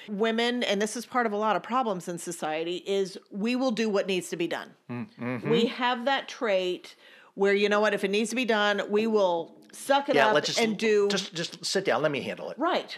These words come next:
Speaker 1: We will, we will do it. If nobody else does it, we
Speaker 2: You're
Speaker 1: will
Speaker 2: right.
Speaker 1: get the job done,
Speaker 2: And
Speaker 1: you know,
Speaker 2: guys
Speaker 1: to
Speaker 2: will
Speaker 1: our
Speaker 2: be,
Speaker 1: detriment.
Speaker 2: to, oh, absolutely to your de-, detriment, 'cause guys will go, "Oh, well, I guess they have it handled, so I'll just sit here."
Speaker 1: Right, right. And, and that's not the design. And so the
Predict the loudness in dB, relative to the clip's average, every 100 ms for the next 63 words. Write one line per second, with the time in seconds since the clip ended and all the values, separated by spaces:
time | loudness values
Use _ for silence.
0 | -4 -2 0 -2 -2 0 0 0 -2 0
1 | 0 0 -4 0 2 4 2 2 0 2
2 | -2 0 -2 2 2 2 -2 -4 -2 -2
3 | -6 -12 -8 0 2 4 4 4 4 4
4 | 6 6 6 2 0 -8 -10 -6 -2 2
5 | 4 6 4 2 -2 0 -2 0 0 2
6 | 2 2 0 -4 2 2 4 2 2 2
7 | 0 -12 -6 0 0 0 -12 _ _ -8
8 | -6 -6 -8 -10 -4 0 2 2 2 0
9 | -2 -4 -2 -2 -2 -4 -4 -6 -8 -12
10 | -14 -4 0 0 -2 -12 _ -10 -2 0
11 | 0 -2 -2 -2 -6 -4 -2 0 -2 -2
12 | -4 -4 -2 0 -2 -4 -12 _ -20 -20
13 | -2 2 4 2 4 2 2 2 2 2
14 | 2 -2